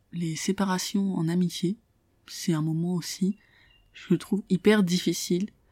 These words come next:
euh, où on se remet beaucoup en question. Enfin, on va le voir, des fois on ne se remet pas du tout en question, mais en tout cas ça, ça peut nous chambouler pas mal et, euh, personnellement je l'ai pas toujours très bien vécu, le fait de me séparer en amitié. Et puis je parle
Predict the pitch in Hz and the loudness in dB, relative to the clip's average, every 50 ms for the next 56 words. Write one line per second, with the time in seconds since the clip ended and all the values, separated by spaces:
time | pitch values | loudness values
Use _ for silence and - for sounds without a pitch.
0 | _ - - - - _ _ _ 180 170 165 160 156 156 160 165 160 - - - | _ -20 -20 -20 -20 _ _ _ -2 -2 -2 -2 -4 -2 -4 -4 -4 -6 -4 -2
1 | 175 170 170 175 165 170 165 - - 185 180 - - 170 - - - 165 170 - | 0 2 2 2 0 0 -2 0 0 0 0 0 -2 -4 -4 -4 -4 -6 -6 -6
2 | - _ _ _ _ _ _ _ - - 165 - 185 170 165 156 170 160 156 165 | -10 _ _ _ _ _ _ _ -4 -4 2 4 4 4 4 4 2 0 2 2
3 | 180 185 185 180 170 165 170 165 - - 180 175 175 185 - - - 165 165 160 | 2 2 4 2 2 0 -2 -2 0 0 0 2 0 0 -2 -2 -2 0 0 -2
4 | 160 - - 196 196 180 180 180 - 185 175 175 - 165 - - - 196 202 - | -2 4 6 6 6 6 4 4 4 4 4 4 0 -2 -4 0 2 4 2 2
5 | - - - - - - - - 180 185 185 185 196 208 214 - 185 175 - - | 0 -8 -16 -18 -18 -6 4 8 10 12 12 12 10 8 4 2 0 0 -2 -4
6 | 170 - - 190 196 196 - - - 185 165 160 160 160 165 - - - - - | -2 2 4 4 4 4 0 0 0 0 0 0 -2 -4 -6 -10 -14 -20 -20 -16
7 | - - - 175 170 - 202 202 196 196 - - 196 190 175 180 190 196 196 202 | -10 0 0 2 6 10 12 12 12 12 12 8 6 6 8 6 6 6 6 6
8 | 175 170 170 180 202 220 214 190 170 160 160 156 156 156 156 156 151 - - - | 6 6 6 6 6 8 8 6 6 6 4 0 -2 -4 -4 -6 -8 -6 -6 -6
9 | 156 - - 170 160 170 185 196 - 190 165 - 185 180 - 185 - 180 - - | -2 2 4 4 6 6 6 6 4 4 2 2 2 2 2 2 2 2 0 -2
10 | _ _ _ - - - 190 170 180 180 175 175 - - 175 175 - _ _ _ | _ _ _ -6 0 2 2 4 4 2 2 0 0 0 -2 -2 -4 _ _ _
11 | _ _ - - - 170 170 175 156 170 160 156 - - 170 - 165 160 160 165 | _ _ -20 -4 -4 -2 -2 0 0 0 -2 0 -2 -4 -2 -2 -2 -2 -2 -2
12 | 160 156 156 160 160 - - 175 - - _ _ - 196 - - 185 - - - | -2 -2 -4 -6 -6 -4 -6 -6 -6 -8 _ _ -4 -4 0 2 0 0 2 4
13 | 196 196 196 202 196 185 180 196 | 6 6 8 8 6 6 4 0